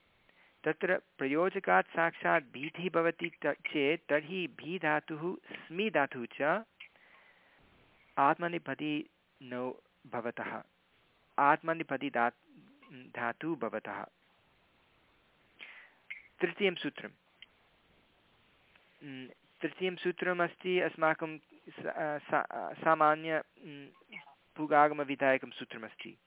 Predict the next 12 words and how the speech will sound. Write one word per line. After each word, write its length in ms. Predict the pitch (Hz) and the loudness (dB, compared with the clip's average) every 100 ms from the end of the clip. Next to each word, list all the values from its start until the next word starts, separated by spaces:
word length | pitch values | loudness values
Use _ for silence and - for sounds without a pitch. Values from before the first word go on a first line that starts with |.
| _ _ _ _ _ _ _ _ 127 | _ _ _ _ _ _ _ _ -16
म्, 160 | 139 175 - - _ | -16 -18 -20 -20 _
तत्र, 540 | 143 - 147 139 123 113 - _ _ _ 151 | -8 -2 4 8 8 4 -4 _ _ _ -18
म्, 260 | 127 120 - | -14 -14 4
आतां 640 | 147 143 147 143 143 143 - _ _ _ | 6 6 8 8 6 4 -16 _ _ _
पूङ् 340 | - 160 139 117 - _ _ _ _ _ _ _ _ - | -6 -4 -4 -10 -20 _ _ _ _ _ _ _ _ -4
णिचि 280 | 135 139 147 | -4 -2 -6
प्रये-, 480 | - 110 104 - 135 | -2 -2 -2 -8 -8
अ, 200 | 123 107 - - 135 | -6 -6 -8 -14 -8
णिचि, 480 | 139 - 131 - 135 | -8 -4 -6 -6 -4
णिच् 200 | 135 - | -4 -2
प्रत्यये 340 | 127 117 113 | -8 -2 -4
परयति। 560 | - 107 104 104 107 | -2 -4 -4 -6 -10